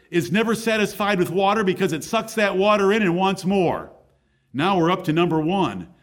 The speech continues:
What's number one? What's never satisfied? The grave, the cemetery. There's always room for you. There's always room at that inn for you to stay a while.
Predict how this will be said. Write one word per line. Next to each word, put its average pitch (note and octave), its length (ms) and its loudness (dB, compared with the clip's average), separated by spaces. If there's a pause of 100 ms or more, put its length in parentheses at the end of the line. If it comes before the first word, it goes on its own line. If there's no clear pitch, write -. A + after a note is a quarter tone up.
(140)
What's G3+ 260 -2
number F3+ 260 2
one? D#3+ 480 -2 (540)
What's G3+ 240 0
never F#3 240 0
satisfied? D3+ 840 -4 (680)
The D#3 140 -2
grave, F#3 560 2 (400)
the E3 100 -4
cemetery. F3 800 0 (380)
There's G3 240 4
always A3 440 4
room G#3 300 4
for F#3+ 160 2
you. F3+ 480 2 (1300)
There's F#3 240 4
always A#3 420 4
room A#3 220 6
at G#3 120 2
that A3 200 4
inn D#3 440 2 (1080)
for F#3+ 160 0
you A3 160 6
to G3 80 4
stay A3 280 2
a F#3 80 4
while. C3 480 -2